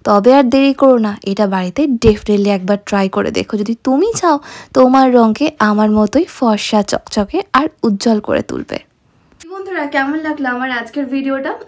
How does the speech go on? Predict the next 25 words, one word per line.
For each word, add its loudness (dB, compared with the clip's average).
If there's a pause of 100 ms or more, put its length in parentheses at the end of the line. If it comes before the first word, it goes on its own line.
আশা -8
করছি -6
একটু -8
হলেও -4
হেল্পফুল -8
হয়েছে। -8 (400)
ভালো -2
লাগলে -6 (140)
like -4
and -10
share -6
করতে -8 (220)
একদম -8 (120)
ভুলবে -8
না। -6 (120)
ফার্স্ট -8
টাইম -6 (100)
দেখলে -8
চ্যানেলটিকে -10 (100)
সাবস্ক্রাইব -8
করে -4
রাখবে। -10 (180)
আর -6
হ্যাঁ, -12 (300)
তোমাদের -2